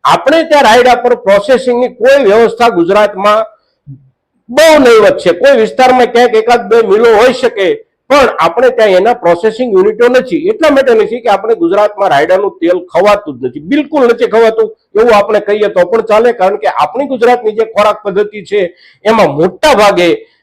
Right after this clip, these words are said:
બે તેલ જ સમાવિષ્ટ છે, એક મગફળી તેલ અને બીજું સોયાબીન તેલ, અને ત્રીજા ક્રમે તલનું તેલ પણ એ સમૃદ્ધ માણસો વાપરી શકે છે. સામાન્ય બજારમાં મોટા ભાગે આપણે સોયાબીન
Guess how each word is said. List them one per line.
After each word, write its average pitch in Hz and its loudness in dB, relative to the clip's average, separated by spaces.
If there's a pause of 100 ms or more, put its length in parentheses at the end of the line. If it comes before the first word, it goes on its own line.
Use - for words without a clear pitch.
(100)
બે 156 0 (200)
તેલ 202 0
જ - -4
સમાવિષ્ટ 185 -2
છે, 240 0 (240)
એક 175 -4 (120)
મગફળી 208 -2
તેલ 262 0 (200)
અને 190 -2
બીજું 175 -4 (460)
સોયાબીન 247 0
તેલ, 254 2 (240)
અને 208 0 (460)
ત્રીજા 269 0
ક્રમે 190 0
તલનું 269 0
તેલ 226 2
પણ 233 0 (100)
એ 208 2
સમૃદ્ધ 208 0
માણસો 170 0 (100)
વાપરી 165 -2
શકે 175 -6
છે. 185 -8
સામાન્ય 254 0
બજારમાં 220 2
મોટા 185 -2
ભાગે 160 -2 (400)
આપણે 165 0
સોયાબીન 185 2